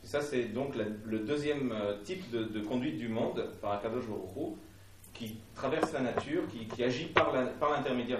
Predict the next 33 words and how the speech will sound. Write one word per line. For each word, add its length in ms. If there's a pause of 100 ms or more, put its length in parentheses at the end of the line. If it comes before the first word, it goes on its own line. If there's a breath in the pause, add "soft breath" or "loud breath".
de 60
la 80
nature. 320 (1900 loud breath)
Euh, 600 (1080 loud breath)
et 280
les 160
Chachamim 460
nous 100
disent 240
que 100
ce 120
type 240
de 100
miracle, 540
c'est-à-dire 240
les 100
miracles 800 (220)
cachés, 560
les 60
miracles 340
qui 80
sont 240
dans 160
la 140
nature, 340
sont 140
beaucoup 280
plus 240
élevés 260
que 120
les 240
autres, 260
euh, 460